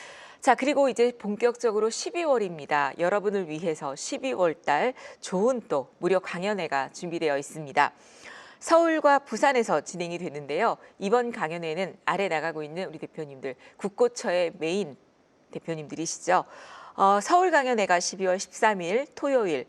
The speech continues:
서울 여의도 화재보험 강단에서 진행이 됩니다. 제가 또 진행하는 시간이 열 시 사십 분인가로 제가 알고 있는데요.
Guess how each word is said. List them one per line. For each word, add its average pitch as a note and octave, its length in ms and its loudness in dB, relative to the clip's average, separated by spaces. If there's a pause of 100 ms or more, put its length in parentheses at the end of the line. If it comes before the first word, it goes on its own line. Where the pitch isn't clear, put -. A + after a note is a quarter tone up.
(200)
서울 G#3 420 2
여의도 G3 340 2
화재보험 A3 580 -2 (120)
강단에서 E3 560 -6
진행이 D#3+ 320 -8
됩니다. C#3 460 -2 (500)
제가 G3+ 260 0
또 G#3 140 -6
진행하는 F3 480 -8
시간이 F#3+ 560 -6 (300)
열 C3 120 -8
시 - 120 -16
사십 - 340 -16
분인가로 G3 540 -2
제가 E3 180 -2
알고 C#3+ 200 -4
있는데요. D#3 500 -2